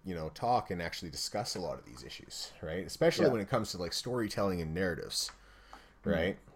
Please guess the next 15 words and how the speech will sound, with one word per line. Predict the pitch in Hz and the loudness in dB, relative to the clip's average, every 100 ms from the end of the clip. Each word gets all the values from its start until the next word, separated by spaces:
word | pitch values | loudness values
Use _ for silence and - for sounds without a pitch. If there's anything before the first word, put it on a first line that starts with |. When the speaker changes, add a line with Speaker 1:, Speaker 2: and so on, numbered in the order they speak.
| - - _ - - - 120 | -20 -20 _ -20 -18 -10 -2
Speaker 1:
Which | 120 - | -2 2
is, | 104 90 73 | 2 2 2
uh, | 98 92 87 90 | 2 4 4 2
you | 92 | 2
know, | 85 | 2
how | 104 | 2
it | - | 2
kinda | - 90 85 | 0 0 0
t-, | - - 87 | -2 -4 0
ties | 113 101 92 | 4 4 4
into | 90 87 87 | 0 0 -2
the, | 82 80 78 | 0 2 2
uh, | 71 69 69 | 2 0 -2
the, | 71 73 71 | -2 -2 0
uh, | 65 64 | 0 0